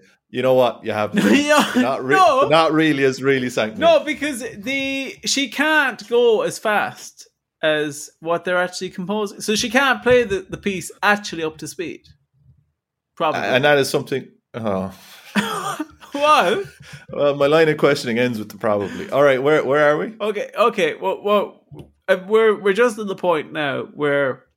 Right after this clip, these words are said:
Speaker 2: he, Liszt has recommended her to a load of other guys. She's gotten a lot of referral work. Okay.
Speaker 1: Yeah.
Speaker 2: And she, she's dictating for some of the best of them. Now, Dennis,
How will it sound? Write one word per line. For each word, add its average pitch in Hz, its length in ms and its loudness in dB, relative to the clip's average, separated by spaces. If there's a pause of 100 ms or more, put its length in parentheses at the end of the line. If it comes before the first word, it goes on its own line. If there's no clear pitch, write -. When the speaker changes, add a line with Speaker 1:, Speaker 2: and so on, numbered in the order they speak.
(680)
Speaker 2:
he, 180 600 0
Liszt 208 340 4
has 165 160 -2
recommended 160 480 -2
her 151 140 0
to 147 100 -10
a 143 40 -4
load 139 200 -4
of 135 100 -6
other 135 200 -2
guys. 131 260 -4 (200)
She's - 100 -14
gotten 170 220 2
a 160 40 -2
lot 165 160 4
of 151 60 -2
referral 156 580 2
work. 143 320 -2 (240)
Okay. 127 380 -8 (240)
Speaker 1:
Yeah. - 260 2
Speaker 2:
And 139 140 -2
she, - 180 -2
she's 147 240 -2
dictating 135 460 -2
for 131 120 -10
some 131 200 -4
of 123 80 -4
the 120 40 -6
best 139 320 -4
of - 100 -18
them. - 80 -20 (1040)
Now, - 100 -12 (120)
Dennis, 180 460 -2